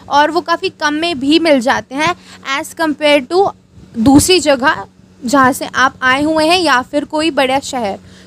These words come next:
तो वहाँ के कपड़े थोड़े आपको सस्ते पड़ेंगे, तो आप वहाँ पर shopping ज़रूर कर सकते हैं। इसके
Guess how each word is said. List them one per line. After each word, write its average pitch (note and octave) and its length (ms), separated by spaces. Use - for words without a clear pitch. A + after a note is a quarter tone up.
तो D#4 80
वहाँ D4 240
के D#4+ 120
कपड़े D#4+ 340
थोड़े D4+ 280
आपको D4 260
सस्ते C#4 300
पड़ेंगे, B3 380
तो - 100
आप C4 200
वहाँ C4+ 180
पर C#4 120
shopping C4 400
ज़रूर G#3+ 320
कर A3 140
सकते A#3 300
हैं। F4 140
इसके - 280